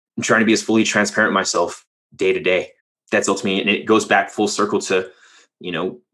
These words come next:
what are we implementing from the military? What books are there to help you get this in communication? You know, skills, whatever I see in the past five years in terms of failures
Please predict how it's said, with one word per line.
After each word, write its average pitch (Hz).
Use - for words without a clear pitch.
what 92
are 107
we 104
implementing 98
from 92
the 87
military? 90
What -
books -
are 90
there 87
to 90
help 95
you 92
get 95
this 82
in 82
communication? 92
You 87
know, 85
skills, -
whatever 101
I 98
see -
in 98
the 95
past 90
five 87
years 90
in 85
terms 87
of 80
failures 87